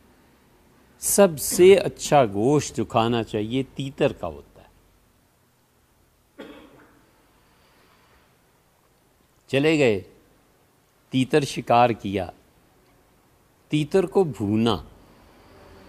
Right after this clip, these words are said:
और तीतर में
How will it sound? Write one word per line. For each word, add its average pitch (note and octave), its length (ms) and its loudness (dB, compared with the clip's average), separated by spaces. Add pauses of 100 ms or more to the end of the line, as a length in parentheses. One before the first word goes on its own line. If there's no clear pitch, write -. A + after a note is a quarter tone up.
(1200)
और C#3+ 120 2
तीतर G3+ 680 -4
में C#3 640 -4